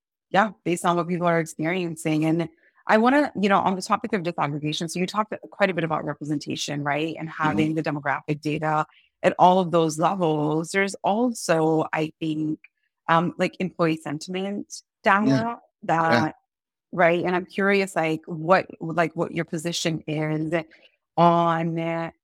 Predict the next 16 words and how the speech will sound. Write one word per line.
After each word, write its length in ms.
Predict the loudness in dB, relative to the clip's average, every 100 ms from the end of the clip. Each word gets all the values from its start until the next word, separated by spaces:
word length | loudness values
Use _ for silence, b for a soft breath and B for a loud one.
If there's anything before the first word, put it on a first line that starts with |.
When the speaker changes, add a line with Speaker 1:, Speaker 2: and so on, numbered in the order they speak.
| _ -10
Speaker 1:
having 360 | -2 0 0
access 580 | 0 -2 -2 -8 -8 -10
to, 160 | -2 2
like, 200 | 2 0
I 140 | -4 -2
think 220 | -2 -2
both, 220 | 0 -2 -2
like, 160 | -2
the 60 | -2
hard 320 | -4 -4 -2
data, 340 | -2 0 0
like, 220 | -2 -2 -2
around 460 | -2 0 2 0
representation, 800 | -2 -4 -6 -2 -2 0 2 2
promotion 520 | 0 -2 -2 -2 -6 -2
velocity, 880 | 0 2 2 0 -2 2 2 0